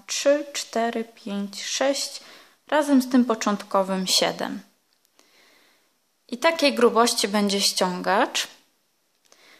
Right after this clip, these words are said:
Następnie odwracamy naszą, nasz paseczek, naszą robótkę.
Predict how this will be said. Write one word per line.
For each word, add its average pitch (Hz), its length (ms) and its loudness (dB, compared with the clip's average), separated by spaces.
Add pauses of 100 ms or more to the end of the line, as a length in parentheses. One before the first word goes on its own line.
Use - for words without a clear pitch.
(220)
Następnie 254 640 2
odwracamy 220 760 2
naszą, 185 500 -4 (720)
nasz 214 200 -4
paseczek, 220 720 -4
naszą 220 340 -4
robótkę. 196 640 -4